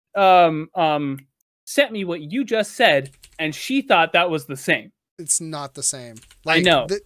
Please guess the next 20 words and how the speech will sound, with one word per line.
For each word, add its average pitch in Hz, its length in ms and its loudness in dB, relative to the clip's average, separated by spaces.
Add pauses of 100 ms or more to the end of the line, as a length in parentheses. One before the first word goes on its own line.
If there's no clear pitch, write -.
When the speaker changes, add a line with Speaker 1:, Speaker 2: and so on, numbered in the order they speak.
(140)
Speaker 2:
here, 196 320 -2
I, 185 200 -2
I 180 200 -4
even 202 240 -6
have 208 200 -6
a 160 60 -10
P - 240 -12
D 202 180 -4
F 147 220 -6 (1080)
fucking 165 600 -8
right 151 380 -6
here 165 560 -6 (360)
that 156 440 -8
diver-, 156 480 -8
shows 226 480 -2
the 220 120 -4
diversity 170 720 -4
between 156 440 -8
the 151 60 -14
two. 131 340 -12